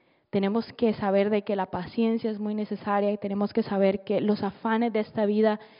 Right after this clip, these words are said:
nos pueden robar lo más importante, que es la fe en el Señor, que es el confiar en el Señor, que es el esperar en el Señor. Gloria sea al Señor. Pero hoy quiero que nosotros enfoquemos también en lo que es la carrera de la fe.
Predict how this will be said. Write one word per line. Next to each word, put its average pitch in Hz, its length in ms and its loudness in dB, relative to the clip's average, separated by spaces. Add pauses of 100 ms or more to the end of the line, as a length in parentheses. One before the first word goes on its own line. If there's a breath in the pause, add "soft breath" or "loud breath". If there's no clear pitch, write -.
(300 soft breath)
nos 202 200 -4
pueden 247 340 4
robar 226 300 4
lo 220 100 -2
más 202 240 -6
importante, 196 600 -4
que 196 180 -2
es 208 120 -4
la 208 140 -2
fe 214 320 0
en 233 100 4
el 214 100 0
Señor, 196 360 -8
que 202 80 -2
es 202 140 -2
el 208 100 -4
confiar 202 560 0
en 226 120 0
el 202 100 -4
Señor, 196 320 -6
que 202 100 -6
es - 80 -8
el 226 140 -4
esperar 196 720 0
en 226 140 0
el 202 100 -2
Señor. 190 520 -10 (580 soft breath)
Gloria 214 320 6
sea 214 160 2
al 196 60 -2
Señor. 196 420 -2 (320 loud breath)
Pero 240 160 10
hoy 233 100 10
quiero 269 280 6
que 285 100 2
nosotros 262 520 2 (160)
enfoquemos 240 680 2
también 240 360 2
en 226 140 2
lo 220 80 6
que 220 160 0
es 226 100 -2
la 233 280 2
carrera 220 640 0
de 214 100 2
la 196 140 0
fe. 156 260 -6